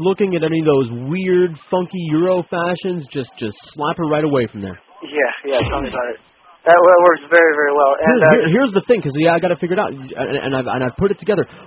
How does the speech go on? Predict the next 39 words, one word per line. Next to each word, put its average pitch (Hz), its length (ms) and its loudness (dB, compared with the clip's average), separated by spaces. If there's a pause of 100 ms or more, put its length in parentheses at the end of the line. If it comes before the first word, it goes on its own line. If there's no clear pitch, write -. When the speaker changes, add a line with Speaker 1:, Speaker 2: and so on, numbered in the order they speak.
(100)
Speaker 1:
When, 151 260 0 (100)
when 143 140 -2
they 139 160 0
move 190 400 -2
the 165 80 0
woman's 165 340 -2
waistline, 123 600 -4
like, 101 180 -6 (100)
up - 140 -4 (100)
under 147 300 -4
her 131 180 -4
arms, 113 280 -4
they 110 100 -4
call 135 240 -2
that 113 80 -6
the 110 160 -12
Empire 143 340 -2
waistline. 113 540 -4
Barbra 143 300 -2
Speaker 2:
<laughs> - 40 -20
Speaker 1:
Streisand 123 440 -2
wears, 117 260 -2 (580)
wears, 127 380 0
um, 101 460 0 (160)
dresses 131 480 -2
like 98 240 -4
that, 95 240 -4 (220)
where 127 140 -2
the 117 140 -2
woman 170 320 0
Speaker 2:
Yeah. 156 80 -2
Speaker 1:
looks - 200 -6
like 151 180 -4
a 131 60 -2 (200)
belle. 107 320 -2 (340)
Any 214 220 -4 (120)
outfit, 156 520 -4 (120)
any 202 160 -4 (240)
style 160 400 2